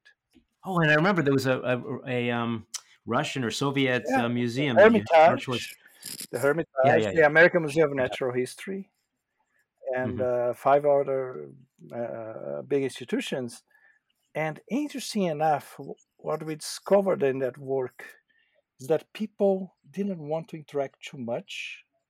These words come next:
Speaker 2: with the, with artistic, uh, uh, elements. They wanted to watch short videos.
Speaker 1: Oh, interesting. So people in, in museums, they tend not to, uh,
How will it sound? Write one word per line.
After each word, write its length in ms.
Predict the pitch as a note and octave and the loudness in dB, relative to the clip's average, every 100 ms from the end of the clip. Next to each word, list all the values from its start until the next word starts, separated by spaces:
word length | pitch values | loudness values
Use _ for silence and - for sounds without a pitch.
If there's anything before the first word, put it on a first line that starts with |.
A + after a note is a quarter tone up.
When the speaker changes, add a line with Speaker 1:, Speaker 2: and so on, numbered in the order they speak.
| _ _ | _ _
Speaker 2:
with 240 | C#3 C3+ - | -16 -14 -10
the, 220 | C#3 C#3+ | -10 -10
with 260 | C3+ C3 - | -12 -12 -12
artistic, 540 | - - C#3 - C3 _ - - _ _ _ _ _ _ _ _ - | -14 -8 -10 -6 -8 _ -20 -20 _ _ _ _ _ _ _ _ -10
uh, 40 | |
uh, 720 | B2 A#2+ A#2 - A#2+ A2+ A2 - | -8 -6 -8 -6 -6 -8 -10 -8
elements. 460 | C#3 F#3+ A3+ - | -4 -2 -4 -6
They 160 | - C#3+ | -4 -2
wanted 320 | C#3 C#3+ - - | -2 -4 -10 -12
to 80 | D#3 | -4
watch 340 | C#3+ D#3 - | 2 2 2
short 480 | - - D#3+ C#3+ - A#2 | -8 0 2 2 -6 -10
videos. 640 | B2+ E3 G#3+ - - - _ _ _ _ _ _ - | -8 -8 -10 -12 -20 -20 _ _ _ _ _ _ -10
Speaker 1:
Oh, 80 | C3+ | -6
interesting. 540 | C3+ C#3+ - - G2 F2 _ _ - | -4 -6 -12 -12 -12 -14 _ _ -8
So 140 | - | -4
people 340 | C#3+ F#3 E3+ D3+ | 0 0 2 2
in, 160 | C#3+ | 2
in 220 | C3+ C3 B2+ | 0 -2 0
museums, 400 | B2+ C3 B2+ A2+ | 0 0 -2 0
they 100 | A#2 | -2
tend 280 | C3 C3 | 0 2
not 260 | A#2+ A#2+ B2+ - | 2 2 0 -2
to, 400 | B2+ B2+ A#2+ A#2 | -2 0 2 4
uh, 240 | A#2 | 4